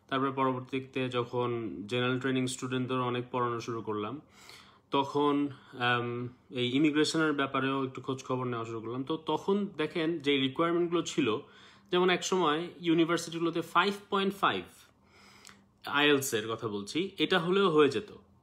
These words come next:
আম, এমনকি যখন আমি কানাডিয়ান ইমিগ্রেশনের ব্যাপারে শুনলাম, এক্সপ্রেস এন্ট্রির ব্যাপারে,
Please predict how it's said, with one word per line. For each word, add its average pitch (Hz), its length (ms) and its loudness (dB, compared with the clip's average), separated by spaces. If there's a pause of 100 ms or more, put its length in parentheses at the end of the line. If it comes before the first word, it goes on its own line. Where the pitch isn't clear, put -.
(240)
আম, 120 460 0 (600)
এমনকি 147 360 2
যখন 147 260 2
আমি 151 140 2
কানাডিয়ান 147 460 2
ইমিগ্রেশনের 151 380 2
ব্যাপারে 143 240 0
শুনলাম, 135 380 2
এক্সপ্রেস 127 340 -4
এন্ট্রির 120 240 -4
ব্যাপারে, 104 380 -6